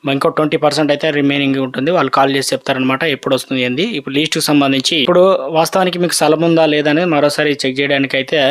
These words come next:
వెరిఫికేషన్ టీం ఉంటుంది కదా, ఆ టీం అయితే, అధికారులు అయితే వస్తారనమాట. So అది ఫైనల్ అయితే కాబోతుంది. మీకు త్వరలోనే ఇల్లు అయితే మంజూరు అయితే కావడం జరుగుతుందండి. ఇన్ఫర్మేషన్ పూర్తిగా అర్థమైంది అనుకుంటున్నానండి. ఏదైతే మరోసారి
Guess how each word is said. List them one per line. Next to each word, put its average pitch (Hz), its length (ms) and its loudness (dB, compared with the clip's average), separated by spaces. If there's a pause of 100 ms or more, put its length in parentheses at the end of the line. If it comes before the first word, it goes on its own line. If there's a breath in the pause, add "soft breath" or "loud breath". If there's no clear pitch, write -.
(120)
వెరిఫికేషన్ 139 520 -2
టీం 139 200 -2
ఉంటుంది 135 260 -4
కదా, 143 180 0
ఆ 185 120 0
టీం 131 240 -2
అయితే, 131 200 -2
అధికారులు 127 420 -2
అయితే 139 120 -4
వస్తారనమాట. 123 640 -2 (440 loud breath)
So - 120 -10
అది 147 160 4
ఫైనల్ 143 300 0
అయితే 143 160 -2
కాబోతుంది. 135 560 0 (300)
మీకు 160 360 0
త్వరలోనే 170 480 2
ఇల్లు 147 180 2
అయితే 165 160 -2
మంజూరు 143 300 0
అయితే 139 160 -4
కావడం 131 320 2
జరుగుతుందండి. 127 640 0 (1080)
ఇన్ఫర్మేషన్ 180 560 2
పూర్తిగా 165 280 2
అర్థమైంది 147 380 2
అనుకుంటున్నానండి. 135 760 0 (300)
ఏదైతే 131 420 -2
మరోసారి 147 540 2